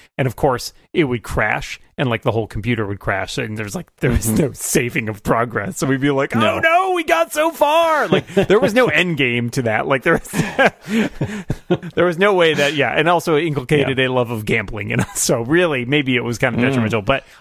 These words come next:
Speaker 1: I'd like to find, if anybody knows where I can find a port of that sucker.
Speaker 2: There was a game, uh, for the early Mac that I, um, that, uh,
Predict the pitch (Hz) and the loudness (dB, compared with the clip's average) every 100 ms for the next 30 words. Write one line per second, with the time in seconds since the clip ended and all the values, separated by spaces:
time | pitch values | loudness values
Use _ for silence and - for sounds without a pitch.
0 | - 190 214 - 196 175 240 226 190 175 | 0 2 2 0 0 2 2 2 2 2
1 | 165 143 147 - - 131 120 147 - 98 | 0 0 0 0 0 2 2 0 -2 -6
2 | 117 120 - _ _ - 147 143 156 147 | -4 -4 -6 _ _ 0 2 2 0 2
3 | 143 131 127 127 135 127 120 117 120 117 | 2 2 2 0 -2 0 0 2 0 0
4 | 113 113 117 110 110 113 110 107 107 110 | -2 -2 -2 -2 -2 -2 -4 -6 -6 -4
5 | 110 - 123 | -4 -6 -10